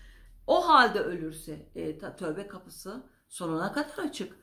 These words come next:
Sen nasıl mürtet oldu diye kafasını almaya kalkıyorsun?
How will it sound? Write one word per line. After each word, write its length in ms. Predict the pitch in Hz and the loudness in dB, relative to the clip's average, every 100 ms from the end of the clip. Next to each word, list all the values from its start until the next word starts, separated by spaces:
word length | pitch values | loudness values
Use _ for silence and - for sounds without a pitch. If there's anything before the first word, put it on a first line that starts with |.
| _ - _ | _ -20 _
Sen 320 | - 220 208 | 2 2 4
nasıl 280 | 254 339 339 | 0 -2 -2
mürtet 440 | 330 330 311 302 | 0 2 0 2
oldu 300 | 262 233 226 | 2 2 0
diye 160 | 233 220 | 0 0
kafasını 460 | 220 220 220 208 | -2 -8 -8 0
almaya 380 | 196 190 185 180 | 0 0 -2 -4
kalkıyorsun? 680 | 185 175 175 170 - - | -4 -6 -6 -10 -10 -14